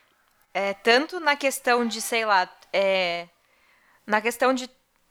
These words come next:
escolher um, um emprego ou ter um emprego, porque, tipo, meus pais ficaram na, numa empresa que eles trabalharam,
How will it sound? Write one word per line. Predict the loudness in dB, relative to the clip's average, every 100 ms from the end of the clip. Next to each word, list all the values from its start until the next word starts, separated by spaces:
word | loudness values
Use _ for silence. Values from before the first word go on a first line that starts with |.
| _
escolher | -8 -2 -2 0 0 0 0
um, | -2 -4 -2 -2 -4
um | -4 -4
emprego | -4 -4 -2 0 0 0 -2
ou | -2 -2 -8 _
ter | -2 0 2
um |
emprego, | 0 0 -2 -4
porque, | -6 -6
tipo, | -4 -2
meus | 0 -2
pais | 0 2 2 -2
ficaram | -14 -6 0 0 0 -6 -10 -14 _ _ _ _ _ _
na, | -10 -2 0 2 0 -2 -4
numa | -6 -4
empresa | -4 -2 0 0 -4
que | -8
eles | -12 -4
trabalharam, | -4 0 -2 0 0 0 -2